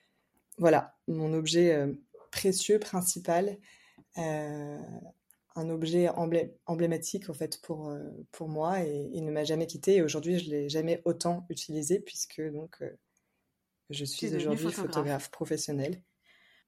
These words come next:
Speaker 2: T'as pas lâché l'affaire déjà. Euh, ce que j'entends, c'est que tes amis, euh, savaient déjà, en tout cas que c'était visible que toi, la photo, c'était ton truc.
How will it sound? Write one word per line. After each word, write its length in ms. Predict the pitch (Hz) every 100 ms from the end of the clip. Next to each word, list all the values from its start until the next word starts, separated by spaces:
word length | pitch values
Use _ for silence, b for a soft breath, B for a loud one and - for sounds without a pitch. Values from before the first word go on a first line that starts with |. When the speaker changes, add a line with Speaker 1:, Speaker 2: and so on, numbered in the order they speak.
| _ -
Speaker 2:
T'as 100 | 233
pas 140 | 277
lâché 260 | 254 240 254
l'affaire 500 | 190 - 220 311 226
déjà. 340 | 208 185 226 294 B B B B _
Euh, 80 | 185 - -
ce 100 | -
que 120 | 202
j'entends, 300 | 190 190 277
c'est 140 | 233
que 80 | 214
tes 180 | 208 196
amis, 420 | 190 220 254 247 _ -
euh, 300 | 185 180 175 180
savaient 380 | - 180 190
déjà, 500 | 185 214 208 214 226
en 120 | 262 185
tout 100 | -
cas 120 | 240
que 60 |
c'était 260 | 233 202 208
visible 640 | 185 214 208 214 240 220 190
que 120 | 185
toi, 200 | - 190
la 120 | 190
photo, 280 | - 180 226
c'était 240 | 208 196
ton 160 | 170 175
truc. 500 | - 247 277 -